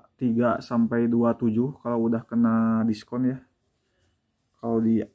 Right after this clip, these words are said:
labelnya kan lima ratus ribuan, tapi kalau udah kena diskon paling harganya segituan. Ini dipakai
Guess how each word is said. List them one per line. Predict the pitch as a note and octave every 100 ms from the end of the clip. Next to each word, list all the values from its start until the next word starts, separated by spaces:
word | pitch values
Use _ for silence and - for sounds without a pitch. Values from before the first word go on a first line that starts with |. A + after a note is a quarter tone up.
| _ -
labelnya | A#2+ A#2 A#2 A#2 A#2+
kan | C#3
lima | C3+ B2
ratus | A#2+ B2+ A#2+ - -
ribuan, | A#2+ A2+ A2 B2
tapi | A#2+ - -
kalau | A2+ A2+
udah | A2+ A2+
kena | A#2 A#2
diskon | G#2+ - B2+ B2+
paling | B2 B2+ C3
harganya | A#2 A2+ A2+ B2+
segituan. | B2 A2+ A2+ A2 A#2 B2+ _ _ _ _ _ _ _ _ _ _ _ _ _ _ _ _ _ _ _ _
Ini | B2+ D3
dipakai | D#3 D#3 B2+ - B2+ B2+ B2